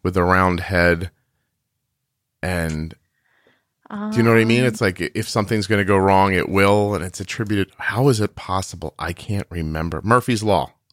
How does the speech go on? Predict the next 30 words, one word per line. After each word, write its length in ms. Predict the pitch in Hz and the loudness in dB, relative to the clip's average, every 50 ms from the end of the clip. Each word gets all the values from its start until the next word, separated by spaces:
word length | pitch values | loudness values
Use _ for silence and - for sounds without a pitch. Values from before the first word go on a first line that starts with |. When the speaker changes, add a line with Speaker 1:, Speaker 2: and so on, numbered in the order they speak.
| _ _ - | _ _ 0
Speaker 1:
Oh 60 | 190 | 2
Speaker 2:
Murphy's 360 | 247 254 262 - 285 247 208 170 - | 4 4 2 0 -2 -4 -6 -4 -4
Speaker 1:
my 60 | 214 | -4
Speaker 2:
Law. 60 | 202 185 | -4 -4
Okay, 140 | - 202 | -4 -6
Speaker 1:
God. 200 | - - - - | -6 -4 -4 -6
Speaker 2:
yeah. 100 | - 175 | -4 -2
Speaker 1:
Was 180 | 156 208 139 139 | -2 0 0 0
it 80 | 160 170 | -2 -2
a 60 | 156 | -2
cartoon 460 | - - 139 131 120 - - 143 175 | -6 -6 -8 -8 -8 -4 -4 -2 0
or 80 | 180 226 | 2 2
Speaker 2:
You 140 | 311 330 | 2 2
Speaker 1:
did 20 | - | 2
I 40 | - 392 403 | 2 2 2
Speaker 2:
said 100 | 392 349 | 2 0
Speaker 1:
just 40 | |
Speaker 2:
a 40 | - | 0
cartoon. 600 | - 302 302 285 277 - - 285 285 233 208 196 185 | 2 2 2 2 0 -2 -4 -2 -2 0 0 0 0
I 140 | - 226 | -2 -2
think 200 | 247 - 494 508 | 0 -2 -4 -2
it's 180 | - 302 - - | -2 -4 -4 -2
actually, 560 | - 208 202 - - 240 214 196 180 165 _ _ _ _ _ _ _ _ _ _ _ _ _ _ _ _ _ - | -4 -4 -4 -4 -2 0 0 0 0 -4 _ _ _ _ _ _ _ _ _ _ _ _ _ _ _ _ _ -10
I 80 | 202 220 | -4 0
don't 140 | 277 285 | 2 2
know 120 | 233 214 202 | 2 2 2
that 120 | 214 208 | 2 0
it's 180 | 190 185 - - | 0 0 -2 -6
necessarily 480 | 185 180 180 - - 185 190 185 180 175 | -8 -8 -6 -6 -6 -4 -4 -2 -4 -4
a, 80 | 170 | -6